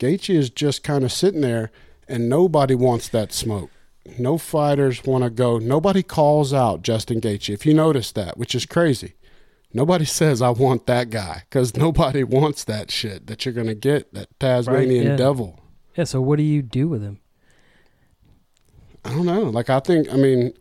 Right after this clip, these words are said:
Speaker 1: Joe Rogan said today, and I agree with him a hundred percent, that Gaethje is gonna be on speed dial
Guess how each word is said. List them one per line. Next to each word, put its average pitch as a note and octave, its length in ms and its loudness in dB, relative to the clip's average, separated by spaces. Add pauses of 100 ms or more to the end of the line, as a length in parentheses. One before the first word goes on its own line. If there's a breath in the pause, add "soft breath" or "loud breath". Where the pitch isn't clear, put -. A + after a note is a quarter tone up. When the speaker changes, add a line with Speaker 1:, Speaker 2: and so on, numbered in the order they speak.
(120)
Speaker 1:
Joe C#3+ 160 0
Rogan C#3+ 280 2
said D3 220 -2
today, C3+ 220 2
and C3+ 100 4
I B2 60 0
agree A#2+ 200 0
with C3 80 4
him B2+ 80 0
a - 40 2
hundred B2+ 140 0
percent, C#3 400 0
that - 220 -12
Gaethje C3 380 2
is B2+ 140 4
gonna B2+ 180 2
be B2+ 200 2
on A#2+ 180 2
speed C#3+ 420 0
dial G#2 460 -4